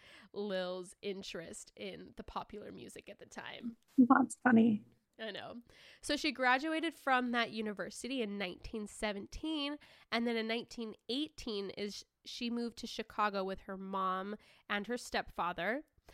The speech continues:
Speaker 1: Um, by then, you know, she was obviously a very good pianist, um, and was a very good sight reader, which helped her get a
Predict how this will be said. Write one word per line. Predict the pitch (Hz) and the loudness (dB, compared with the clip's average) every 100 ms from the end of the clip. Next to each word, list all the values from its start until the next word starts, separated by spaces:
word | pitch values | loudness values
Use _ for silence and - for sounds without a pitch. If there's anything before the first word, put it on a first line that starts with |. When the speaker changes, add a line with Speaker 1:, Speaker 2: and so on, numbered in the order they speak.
| - - | -20 0
Speaker 1:
Um, | 226 220 - | 4 4 4
by | 233 220 | 2 4
then, | 233 247 302 294 | 4 4 2 0
you | 247 | 2
know, | 220 | 2
she | - 233 | 0 -4
was | 214 | 2
obviously | 208 226 240 233 | 2 2 2 0
a | |
very | 196 180 | 2 -2
good | - - | -4 -4
pianist, | 262 254 254 254 - - - - | 0 2 2 0 -8 -16 -20 -2
um, | 226 208 | 2 2
and | 208 | 2
was | 214 | 0
a | 214 | 0
very | 226 220 240 | 0 2 2
good | 247 | 0
sight | - - 226 262 | -2 2 2 2
reader, | 208 196 185 190 | -4 -4 -2 -4
which | - 202 196 - | -4 -2 -2 -4
helped | - 240 240 - | -6 -2 -2 -2
her | 269 233 | -4 -2
get | 220 202 | -4 -4
a | - | -6